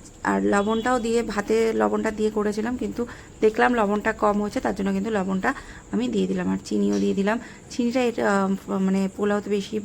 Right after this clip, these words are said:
লাগে না বিরিয়ানিতে, তো সেই কারণে কিন্তু চিনির পরিমাণটা একটু কম দিলাম। এটা ফ্রাইড রাইস হলে একটু চিনির পরিমাণটা বেশি লাগে। তো এদিকে দিয়ে দিলাম টক দই, টক দইটাকেও ভালো করে ছিটিয়ে একদম যাতে করে ভালো করে মিশে যায়। এইভাবেই কিন্তু স-,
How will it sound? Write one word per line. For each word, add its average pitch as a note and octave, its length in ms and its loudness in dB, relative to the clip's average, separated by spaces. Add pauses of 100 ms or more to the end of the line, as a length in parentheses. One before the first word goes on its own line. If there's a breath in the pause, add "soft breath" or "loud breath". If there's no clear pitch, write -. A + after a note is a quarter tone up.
(160)
লাগে F#3+ 380 0
না G3 160 -2
বিরিয়ানিতে, G3 580 0 (460 loud breath)
তো G#3+ 80 -2
সেই G#3 200 -2
কারণে G#3 340 -2
কিন্তু G#3+ 280 -6
চিনির G3 260 -2
পরিমাণটা G3 360 -2
একটু G#3 140 -2
কম F#3+ 280 0
দিলাম। F#3+ 260 -2 (300 loud breath)
এটা A#3 120 0
ফ্রাইড A3 300 0
রাইস A3 200 0
হলে G#3+ 140 0
একটু G#3 160 -2
চিনির G3+ 320 -4
পরিমাণটা G3 380 0
বেশি F#3+ 240 -2
লাগে। F#3 280 0 (360 loud breath)
তো - 80 0
এদিকে A3+ 260 6
দিয়ে A#3+ 140 2
দিলাম A#3+ 200 2
টক A3 340 2
দই, A#3+ 140 2
টক G#3+ 220 2
দইটাকেও G#3 400 -2
ভালো G3+ 240 0
করে G3 180 -2
ছিটিয়ে G3+ 380 -2
একদম G3+ 320 -2
যাতে G3 200 -2
করে G3 140 0
ভালো F#3+ 240 0
করে G3+ 140 0
মিশে G3+ 240 2
যায়। A#3 160 4 (440 loud breath)
এইভাবেই D#4 380 10
কিন্তু C#4+ 320 8
স-, C#4+ 120 -2